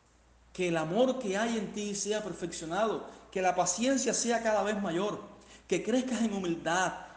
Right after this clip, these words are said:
que la santidad que brilla ahora y que otros pueden ver como un destello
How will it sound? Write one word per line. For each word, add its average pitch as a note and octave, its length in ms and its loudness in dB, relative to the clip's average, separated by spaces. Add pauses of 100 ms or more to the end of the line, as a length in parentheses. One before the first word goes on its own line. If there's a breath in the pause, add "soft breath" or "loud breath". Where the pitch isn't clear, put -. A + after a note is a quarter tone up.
que G3+ 140 -2
la F3 80 -2
santidad G3 640 0
que B3 100 4
brilla B3+ 480 4
ahora G3+ 460 6
y F3+ 60 0
que F#3 200 0
otros A#3+ 300 2
pueden A3 360 0
ver A#3 220 0
como G#3 160 -2
un A#3+ 140 0
destello A3 560 2